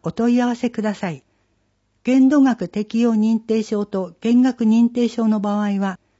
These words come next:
課税状況が変わった、市道民税の申告をしていないなどの理由が考えられます。保険証や受給者証などは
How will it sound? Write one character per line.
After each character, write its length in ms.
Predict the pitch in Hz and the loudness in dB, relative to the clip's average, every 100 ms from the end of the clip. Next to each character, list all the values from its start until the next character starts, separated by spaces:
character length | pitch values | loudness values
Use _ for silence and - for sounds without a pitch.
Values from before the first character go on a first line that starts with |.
| _ _ | _ _
課 160 | - 233 | -8 -2
税 260 | 269 277 | 0 0
状 220 | 269 277 | 0 0
況 260 | 269 196 175 | 0 -2 -2
が 140 | 160 - | -4 -6
変 120 | 196 | -4
わ 100 | 202 | -4
っ 80 | 208 _ | -6 _
た、 160 | 185 - _ _ _ _ _ _ _ | -14 -14 _ _ _ _ _ _ _
市 340 | - 277 269 | -2 0 2
道 220 | 254 254 | 2 6
民 260 | 247 262 233 | 6 6 4
税 160 | 202 | 2
の 120 | 175 165 | -2 -4
申 260 | - 233 | 0 0
告 300 | 233 226 214 | 2 -4 -2
を 80 | 208 | -4
し 160 | - - | -6 -6
て 160 | 247 | 0
い 100 | 240 | 4
な 140 | 240 247 | 4 2
い 120 | 196 | 0
な 160 | 196 | -2
ど 140 | 185 175 | -2 -2
の 140 | 170 | -4
理 180 | 156 202 | -4 -2
由 140 | 226 | 0
が 160 | 233 220 | 0 -2
考 300 | 208 196 196 | -4 -2 -2
え 120 | 190 180 | -2 -4
ら 120 | 175 | -4
れ 100 | 175 | -4
ま 120 | 180 | -6
す。 160 | - _ _ _ _ _ _ _ _ _ _ _ _ _ _ | -10 _ _ _ _ _ _ _ _ _ _ _ _ _ _
保 140 | _ 220 | _ -8
険 300 | - 269 269 | 2 4 4
証 260 | - 247 | 2 0
や 160 | 233 214 | 0 -2
受 240 | 180 202 | -4 -6
給 260 | 202 254 247 | -2 0 -2
者 160 | - 233 | -2 -4
証 300 | - 233 220 | 0 0 2
な 160 | 226 | 0
ど 100 | 196 | -2
は 200 | 165 160 | -6 -8